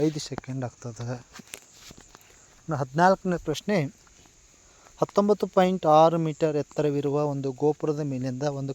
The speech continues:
ಕಲ್ಲನ್ನು ಬಿಡಲಾಗಿದೆ. ಹಾಗಾದ್ರೆ ಅದು ಭೂಮಿಯ ತಲುಪಿದಕ್ಕಿಂತ, ತಲುಪು-, ತಲುಪುವುದಕ್ಕಿಂತ ಸ್ವಲ್ಪ ಮೊದಲು ಅದರ ಅಂತಿಮ ವೇಗವೆಷ್ಟು?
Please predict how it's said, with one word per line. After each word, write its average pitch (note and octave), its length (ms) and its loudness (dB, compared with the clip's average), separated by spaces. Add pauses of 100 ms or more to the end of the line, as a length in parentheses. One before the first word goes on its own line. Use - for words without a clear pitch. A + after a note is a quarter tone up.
ಕಲ್ಲನ್ನು D#3+ 460 0
ಬಿಡಲಾಗಿದೆ. C3 500 -4 (1160)
ಹಾಗಾದ್ರೆ F3+ 400 2 (800)
ಅದು G#3 100 6 (120)
ಭೂಮಿಯ G3+ 400 2 (160)
ತಲುಪಿದಕ್ಕಿಂತ, D#3 840 -6
ತಲುಪು-, E3 340 -8
ತಲುಪುವುದಕ್ಕಿಂತ D#3+ 760 -2 (260)
ಸ್ವಲ್ಪ - 220 -2 (140)
ಮೊದಲು F3 280 0 (760)
ಅದರ F3 220 2 (760)
ಅಂತಿಮ G#3+ 300 -2 (140)
ವೇಗವೆಷ್ಟು? C#3 500 -2